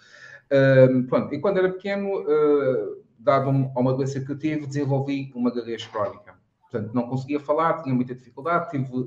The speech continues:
eh, eh, dislexia, tive dificuldades de aprendizagem, pronto, eh, sofri bullying, aquelas coisas todas, pronto. E, e eu tinha um grande sonho, que era colocar a minha voz cá fora. Não conseguia colocar a minha voz cá fora, pronto. E,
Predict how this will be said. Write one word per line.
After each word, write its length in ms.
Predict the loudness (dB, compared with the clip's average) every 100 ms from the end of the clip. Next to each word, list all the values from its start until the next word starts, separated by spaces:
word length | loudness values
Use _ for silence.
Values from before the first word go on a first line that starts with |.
| -4
eh, 180 | -6 -8 _ _ _ _ _ -4
eh, 140 | 0 0 -2 -8
dislexia, 1080 | -10 -6 -4 -4 -4 -2 0 4 4 4 0
tive 160 | -4 -8
dificuldades 420 | -10 -6 -4 -4
de 40 | -6
aprendizagem, 1000 | -8 -4 0 4 4 2 -2 -2 -2 0
pronto, 540 | -2 -2 -6 -4 -4
eh, 40 |
sofri 300 | -6 -6 0
bullying, 500 | 4 6 4 0 -8 -6
aquelas 420 | -6 -2 -4 -4
coisas 300 | -6 -10 -12
todas, 280 | -20 -20 _ _
pronto. 200 | -16 -16 _ _ _ _ _ _
E, 200 | 0 2 4 2 -2
e 100 | 0
eu 100 | 0
tinha 200 | 0 -2
um 60 | 0
grande 260 | 0 0
sonho, 380 | -2 -2 -2 -4
que 120 | -2 2
era 300 | 2 2 0
colocar 460 | -2 -2 0 0
a 60 | 2
minha 180 | -2 -2
voz 200 | -4 -6
cá 140 | -8
fora. 260 | -4 -4 -4
Não 120 | -10
conseguia 280 | -10 -10 -10
colocar 220 | -4 -2
a 60 | 0
minha 120 | -2
voz 180 | -4 -8
cá 100 | -12
fora, 220 | -14 -18 -20 _
pronto. 160 | -20 -20 _ _ _ _ _ _ -10
E, 720 | -6 -2 -2 -2 -4 -6 -8